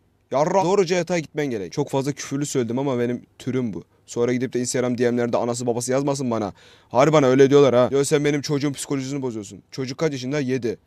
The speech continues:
E, ne işi var ya bu kanalda? YouTube Kids'e. Sen yedi yaşında. YouTube Kids at. Şaka yaptım, tamam. Hemen yatağıma gidiyorum anne.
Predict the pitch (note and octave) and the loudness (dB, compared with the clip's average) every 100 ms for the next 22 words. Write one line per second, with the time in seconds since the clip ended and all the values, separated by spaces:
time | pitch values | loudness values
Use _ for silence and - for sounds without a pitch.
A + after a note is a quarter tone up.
0 | _ _ - D#3+ A3 C#4+ D#4+ D#4+ C#4 D#4+ | _ _ -8 0 4 6 6 4 2 0
1 | E4 E4+ E4+ E4 D#4+ C#4 A#3+ E3+ D#3+ E3 | 0 0 -2 -4 -4 -4 -6 -6 -10 -12
2 | _ _ _ _ _ _ D3+ A#3 B3 A#3 | _ _ _ _ _ _ -6 -4 -2 -4
3 | - A#3 - C4 A#3 _ _ _ - F#3 | -2 -4 2 2 2 _ _ _ -4 -2
4 | G3+ B3+ G#3+ D#3+ - F#3+ G#3+ G3+ A3 - | -2 -2 -4 -6 -8 -6 -6 -6 -8 -4
5 | G#3 G#3 _ _ _ _ _ _ _ _ | -4 -6 _ _ _ _ _ _ _ _
6 | - B2 C3+ C3+ A#2 G2 G#2+ G3 B3 C4 | -12 -4 -2 -2 -4 -6 -4 0 2 4
7 | B3 B3 A#3+ A#3 A3+ G#3+ G3 F#3+ F3+ E3+ | 4 6 6 6 6 4 2 -2 -4 -6